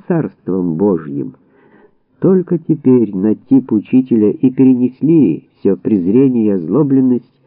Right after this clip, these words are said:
какие испытывали к фарисеям и богословам. Тем самым учителя самого превратили в фарисея и богослова.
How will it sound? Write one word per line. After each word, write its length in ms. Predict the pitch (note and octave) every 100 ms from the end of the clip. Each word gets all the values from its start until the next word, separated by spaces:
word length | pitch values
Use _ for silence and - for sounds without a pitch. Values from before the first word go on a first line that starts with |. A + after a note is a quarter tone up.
| _ _ _ _ -
какие 340 | E2+ G#2 F#2+
испытывали 640 | D#2+ _ C3+ C3+ B2 A2+ G#2+
к 160 | - -
фарисеям 640 | F#2+ F#2+ - A2+ A2 G2+ -
и 100 | -
богословам. 680 | F2+ G2 F#2+ - G2 E2+ D#2 _ _ _ _ _ _ _ _ _ _ _ _ _ _ _ _ _ _ _ _ _ _ _ _ _ _ _ _ _ _
Тем 200 | F#2 F#2+ -
самым 460 | A#2+ A#2+ A2 E2+ - _ _ _ _ _ _ _ _ -
учителя 760 | F2 F2 C3 B2+ A#2 A2 F#2+ - _ _
самого 380 | G2 G#2+ C3 A#2+
превратили 640 | - F2+ E2 F2+ A2 G2
в 60 | F2
фарисея 640 | G2 F2 E2+ G2 F2 E2+
и 40 |
богослова. 640 | D2 D#2+ D#2 - D#2+ C3+